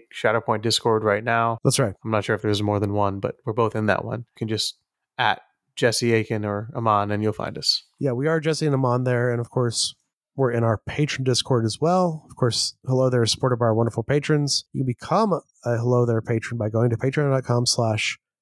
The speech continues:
Speaker 2: hello there cast, where you will sign up, immediately get added into the Discord, get added into that community. We have a lot of cool things planned for that. And of course, you'll be directly supporting the show and helping us grow. We have a lot of plans for this first year of the game.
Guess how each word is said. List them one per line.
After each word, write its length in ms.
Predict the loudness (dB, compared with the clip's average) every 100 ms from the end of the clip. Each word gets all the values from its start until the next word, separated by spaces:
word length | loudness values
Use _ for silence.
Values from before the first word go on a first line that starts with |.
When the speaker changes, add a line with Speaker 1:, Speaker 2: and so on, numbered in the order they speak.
| _
Speaker 2:
hello 520 | -2 0 2 0 -2 -2
there 240 | 0 0
cast, 640 | 0 -2 0 0 -2 -2 _ _ -4
where 500 | 0 2 0 -2 -4 _ -12
you 180 | -6 -2
will 280 | 0 0 0
sign 260 | 0 2
up, 160 | 0 -4 _ _ _ -8
immediately 340 | -2 0 2
get 160 | 0 2
added 220 | 2 0
into 80 | -2
the 120 | 0
Discord, 440 | -2 0 0 0 -6 _ -2
get 100 | 0
added 160 | 2
into 60 | 2
that 160 | 0 0
community. 480 | 0 0 0 -2 -6 _ _ -4
We 80 | -2
have 120 | 0
a 20 |
lot 140 | 0 2
of 60 |
cool 100 | 0
things 240 | 0 -2 0
planned 240 | -2 -2
for 80 | -2
that. 260 | -2 -2 -6 _ _ _
And 100 | -4
of 80 | -2
course, 240 | 0 -2 0
you'll 80 | 0
be 440 | 2 2 2 2
directly 300 | 2 -2 0
supporting 320 | -2 0 0
the 80 | 2
show 220 | 2 0
and 100 | 2
helping 260 | 0 -2 -2
us 140 | -4
grow. 500 | -2 0 2 0 -2
We 120 | -4 -4
have 240 | -2 -2 -4 _ -8
a 220 | -6 -6 -8
lot 440 | -12 -4 0 0
of 160 | 0 -2
plans 440 | -2 0 0 -2
for 140 | -4 -2
this 340 | 0 0 0 _ _ _
first 320 | -2 0 2 2
year 140 | 2
of 80 | 2
the 60 |
game. 480 | 0 0 2 0 -2